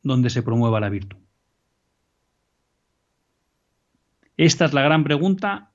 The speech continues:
con la que nos iniciamos dos mil veintidós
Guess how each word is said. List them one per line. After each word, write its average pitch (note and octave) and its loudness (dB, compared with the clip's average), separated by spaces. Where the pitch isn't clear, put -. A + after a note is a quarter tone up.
con B2 0
la A#2 0
que A#2+ -4
nos A2+ 0
iniciamos D3 -2
dos B2+ 0
mil C3 6
veintidós G#2+ -4